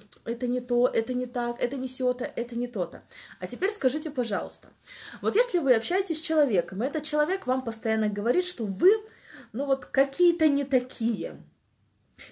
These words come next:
Не просто какие-то не такие, а плохие, вот какие-то претензии. Вроде говорит, вот, вроде бы все хорошо, вот, да не то что-то.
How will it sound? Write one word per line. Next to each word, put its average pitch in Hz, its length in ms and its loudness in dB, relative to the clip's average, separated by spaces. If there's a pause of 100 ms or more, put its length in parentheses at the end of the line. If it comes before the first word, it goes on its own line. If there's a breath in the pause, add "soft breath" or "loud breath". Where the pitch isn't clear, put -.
Не 214 100 0
просто 381 360 2
какие-то 269 540 0
не 220 140 2
такие, 220 580 -6
а 247 80 -2
плохие, 262 640 0
вот 240 140 0
какие-то 302 280 -6
претензии. 262 540 -4
Вроде 262 200 -8
говорит, 294 240 -10
вот, 330 240 -8 (720 loud breath)
вроде 349 440 4
бы 302 140 -2
все - 320 0
хорошо, 339 600 2
вот, 330 180 -6 (140)
да 285 240 4
не 349 200 4
то 254 360 4
что-то. - 640 -6